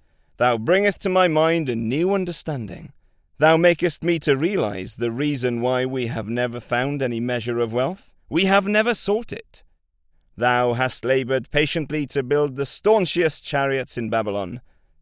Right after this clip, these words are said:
To that purpose was devoted your best endeavors. Therefore, at it thou didst succeed. I strove to become a skillful lyre player, and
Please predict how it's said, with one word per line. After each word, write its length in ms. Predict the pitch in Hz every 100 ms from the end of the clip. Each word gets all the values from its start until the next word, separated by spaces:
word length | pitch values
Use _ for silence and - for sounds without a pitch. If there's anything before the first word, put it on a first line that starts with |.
| _
To 140 | 117
that 280 | 110 117 -
purpose 540 | 127 123 - 117 113 - - -
was 160 | 151 139
devoted 540 | 165 170 175 180 151
your 160 | 147 135
best 420 | 135 143 - -
endeavors. 640 | 131 120 117 117 - - _ _ _ _ _
Therefore, 640 | 151 175 175 175 185 190 - -
at 240 | 151 190 175
it 220 | 208 -
thou 240 | - 139 147
didst 400 | 143 165 - - -
succeed. 840 | - 147 - - 175 135 95 - _ _ _ _ _ -
I 160 | 135
strove 500 | 131 - 160 156 147
to 120 | 135 131
become 320 | 131 151 147
a 60 |
skillful 720 | 139 - - 185 180 - 175 165
lyre 360 | 139 123 104
player, 580 | - 107 95 92 85 120 - _ -
and 380 | 120 143 156